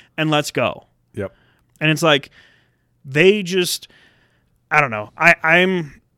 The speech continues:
Speaker 1: most professional athletes think they're above everyone else, and it's just because they have money.
Speaker 2: Well, and I think that's a very valid point because that right there, that example that you just gave of the, the dad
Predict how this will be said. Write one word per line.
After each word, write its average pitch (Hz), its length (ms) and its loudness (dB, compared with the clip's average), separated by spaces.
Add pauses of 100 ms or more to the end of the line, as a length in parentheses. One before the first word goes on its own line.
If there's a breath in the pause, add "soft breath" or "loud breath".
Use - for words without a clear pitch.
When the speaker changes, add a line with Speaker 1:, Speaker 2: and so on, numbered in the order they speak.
(100)
Speaker 1:
most 190 480 6
professional 175 480 -2
athletes 139 480 0
think 139 180 -6
they're 127 100 -4
above 127 320 0
everyone 131 420 -4
else, 123 420 -2
and 143 100 -8
it's 131 120 -8
just 156 160 -8
because 135 240 -6
they 120 100 -6
have 113 220 -6
money. - 340 -16 (600 soft breath)
Speaker 2:
Well, 156 280 6
and 139 100 0
I 147 80 2
think 214 160 -4
that's 196 140 -4
a 156 60 4
very 123 380 4
valid 104 560 0
point 104 420 -6
because 104 380 -6 (160)
that 127 400 0 (100)
right 120 300 2
there, 90 300 -2
that 101 220 -2
example 95 720 -6
that 95 60 -8
you 92 120 -6
just 95 180 -6
gave 90 240 -6
of 85 200 -10
the, 90 160 -8 (120)
the 87 120 -8
dad 104 520 -2